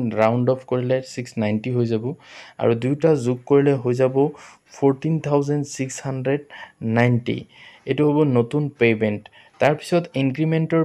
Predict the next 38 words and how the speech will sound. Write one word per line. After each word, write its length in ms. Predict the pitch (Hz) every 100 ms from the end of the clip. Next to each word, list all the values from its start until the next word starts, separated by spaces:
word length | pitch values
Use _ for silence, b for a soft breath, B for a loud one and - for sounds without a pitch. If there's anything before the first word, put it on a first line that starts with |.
| 160
পিছত 240 | 147 156 127
নতুন 200 | 117 147 139
দৰমহা 360 | 120 120 135 139 139
হ'ব 120 | 135 139 -
পে' 160 | 123 123
বেণ্ড 180 | 139 143 - -
ফৰ্টিন 300 | 127 120 139 139
হাণ্ড্ৰেড 320 | 139 139 147 147 -
ছিক্স, 180 | - - -
ফৰ্টিন 300 | 147 143 156 156
থাউজেণ্ড 280 | 156 151 151
ছিক্স 160 | 147 131 139
হাণ্ড্ৰেড 260 | 139 139 139 113
নাইণ্টি, 320 | 117 117 135 156
গ্ৰেড 180 | 117 123 123
পে' 160 | 139 139 127
আঠ 80 | 120 135
হাজাৰ 240 | 131 139 139 B B B -
সাতশ, 360 | 135 - 139 156 135
ডি 120 | 117 123 131
এ 20 | 139 - -
এঘাৰ 200 | 117 135 139
হাজাৰ 200 | 139 143 143 -
ছশ 140 | 123 127 127
পঁচানব্বৈ 500 | 123 131 131 131 131
আৰু 80 | 131 135 123
এইচ 120 | 120 131
আৰ 80 | 131
এ 20 | 127 -
ছিক্সটিন 380 | 123 - 139 139 139 _ -
হাণ্ড্ৰেড 300 | 131 131 135 131
থাৰ্টি 220 | 123 113 120
ছেভেন। 240 | 113 107 107 B B B B _
তাৰ 120 | 123 135
লগত 240 | 147 160 160 117
মেডিকেল 360 | 117 127 139 135 135
এলাউন্স 240 | 139 143 -
ছিক্স 160 | 123